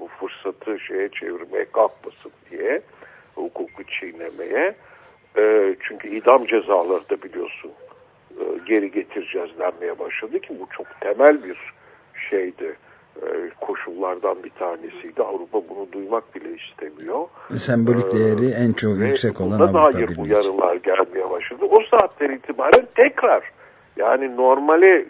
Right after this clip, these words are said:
Speaker 1: finansal piyasalarda istikrara vurdu. Gidiş tekrar tersine çevrildi. E, üç sıfır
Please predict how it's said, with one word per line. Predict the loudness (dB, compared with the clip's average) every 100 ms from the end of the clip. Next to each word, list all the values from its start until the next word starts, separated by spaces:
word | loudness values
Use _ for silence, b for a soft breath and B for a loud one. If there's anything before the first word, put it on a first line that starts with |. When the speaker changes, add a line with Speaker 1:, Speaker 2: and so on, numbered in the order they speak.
| -10 -6
Speaker 1:
finansal | -2 -2 2 2
piyasalarda | 2 -2 -6 -4 -2 0 0 -4
istikrara | -8 -12 -20 -14 0 2 2
vurdu. | 0 -4 -10 -12
Gidiş | -10 -8 -6
tekrar | -2 0 2 2 4
tersine | 0 0 -8 -16 -14
çevrildi. | -12 -12 -12 -16 -20 -20 b b b b b b b 0
E, | 4
üç | 4 4 -2 0
sıfır | 0 0 0